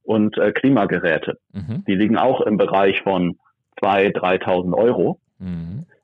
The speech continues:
Speaker 1: Aber da weiß der Kunde, wenn er so eine Heizung kauft, da weiß der ja, was der für ein Produkt bekommt.
Speaker 2: Ja.
Speaker 1: Das ist eine Heizung, was macht die? Macht halt warm und
Speaker 2: Mhm.
Speaker 1: fertig. So, hat einen gewissen Energiewert, los. Ja, das ist ein simples Produkt.
Speaker 2: Mhm.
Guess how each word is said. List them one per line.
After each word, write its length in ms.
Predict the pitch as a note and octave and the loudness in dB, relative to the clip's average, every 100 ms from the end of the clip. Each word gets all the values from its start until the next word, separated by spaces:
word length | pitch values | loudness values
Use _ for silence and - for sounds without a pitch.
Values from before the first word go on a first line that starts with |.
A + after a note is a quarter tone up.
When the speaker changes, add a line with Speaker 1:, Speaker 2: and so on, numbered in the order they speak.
| - | -6
Speaker 1:
Aber 220 | G#2 A2 | 0 2
da 120 | A2+ | 2
weiß 280 | A2 C3+ E3+ | 2 2 2
der 140 | C3 - | 0 2
Kunde, 300 | B2+ C3 G#2+ | 2 4 4
wenn 120 | A2+ | 2
er 80 | A2 | 2
so 60 | |
eine 180 | A2+ G#2 | 2 2
Heizung 360 | A#2 A#2+ A2 G#2 | 0 0 -2 -2
kauft, 340 | G#2+ C#3 D#3+ | 0 0 0
da 120 | G#2+ G2+ | 0 2
weiß 200 | A#2 B2 | 0 2
der 80 | A#2 | 2
ja, 120 | A2 | 2
was 140 | A2 | 0
der 120 | - A2 | -2 -2
für 100 | G#2+ | -2
ein 80 | |
Produkt 320 | G#2 G#2 A2+ - | -2 -2 -4 -6
bekommt. 340 | - D#2+ D2+ - | -6 -6 -6 -8
Speaker 2:
Ja. 160 | F2+ - _ _ - | -8 -8 _ _ -14
Speaker 1:
Das 140 | - | -8
ist 180 | - - _ _ _ _ _ - | -10 -10 _ _ _ _ _ -6
eine 120 | G2+ | -2
Heizung, 260 | G2+ A#2 A#2 | 0 0 0
was 100 | G#2+ | 0
macht 180 | G#2 - | -2 0
die? 80 | G#2+ | 0
Macht 200 | G2+ - | 0 0
halt 160 | F#2+ | 0
warm 300 | F#2 A2 A#2+ | 2 2 2
und 180 | G#2 G2+ | 2 -2
Speaker 2:
Mhm. 480 | G2 F2+ G#2 - - | -4 -10 -12 -14 -6
Speaker 1:
fertig. 300 | G#2+ F2 - _ _ | -2 -2 -6 _ _
So, 120 | F#2+ F2+ | -2 0
hat 120 | - | 0
einen 80 | G#2 | -2
gewissen 160 | G2+ | 0
Energiewert, 600 | G2 G#2 A2 B2 A2+ A2 - _ - _ - | 0 0 2 2 2 2 -4 _ -20 _ -4
los. 220 | F#2+ F#2+ _ _ _ _ _ - | -2 -2 _ _ _ _ _ -6
Ja, 180 | F2+ B2 | -2 0
das 140 | B2 | 0
ist 160 | C3+ B2 | -2 0
ein 200 | A#2+ A2+ | 2 2
simples 320 | A#2+ A#2+ - | 2 0 -2
Produkt. 400 | - A#2 - - | -2 -2 -2 -8
Speaker 2:
Mhm. 240 | G2+ F#2 | -12 -12